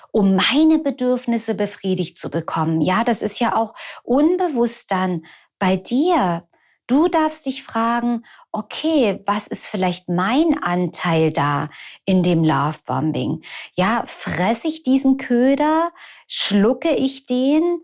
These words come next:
um eben die Liebe zu bekommen? Inwieweit idealisiere ich den Partner und heb ihn auf ein Podest und sehe viel, viel mehr in ihm, als er eigentlich ist?“ Und das ist wieder so ein Wechselspiel auf der anderen Seite,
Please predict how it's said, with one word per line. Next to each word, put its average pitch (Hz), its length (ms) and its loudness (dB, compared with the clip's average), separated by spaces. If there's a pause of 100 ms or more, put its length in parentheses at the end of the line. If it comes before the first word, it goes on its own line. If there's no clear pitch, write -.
(260)
um 277 320 4
eben 247 320 2
die 233 120 2
Liebe 240 360 2
zu - 180 -10
bekommen? 247 680 2 (340)
Inwieweit 214 800 2
idealisiere 202 960 2
ich - 160 -4
den 170 220 0
Partner 226 680 0
und 180 280 0
heb 208 340 0
ihn 214 180 -2
auf 214 240 -2
ein 226 200 0
Podest 247 520 0
und 208 160 0
sehe 214 180 2
viel, 240 260 0
viel 247 180 2
mehr 220 260 4
in 233 120 2
ihm, 233 380 2 (500)
als 202 500 0
er 185 260 0
eigentlich 175 540 -2
ist?“ - 480 -4 (600)
Und 196 200 2
das 277 180 0
ist 359 180 -4
wieder 302 240 4
so 262 100 2
ein 220 260 0
Wechselspiel 247 720 -2
auf 233 140 -2
der 196 180 -2
anderen 233 420 0
Seite, 220 560 0